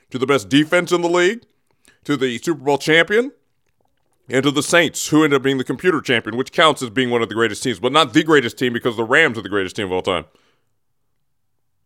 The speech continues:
And if they lose this game, they will still be the greatest team of all time.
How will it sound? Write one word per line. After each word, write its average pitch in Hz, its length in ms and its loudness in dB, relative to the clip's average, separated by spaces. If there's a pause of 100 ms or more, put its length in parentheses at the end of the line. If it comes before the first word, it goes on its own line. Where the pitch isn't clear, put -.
(380)
And 143 100 4
if 175 80 0
they 185 120 6
lose 180 220 6
this 143 120 -6
game, 156 200 4
they 147 80 4
will 151 120 4
still 185 260 6
be 156 60 4
the 110 80 -8
greatest 107 260 2
team 117 100 -2
of 92 80 -2
all 90 80 0
time. 85 280 -6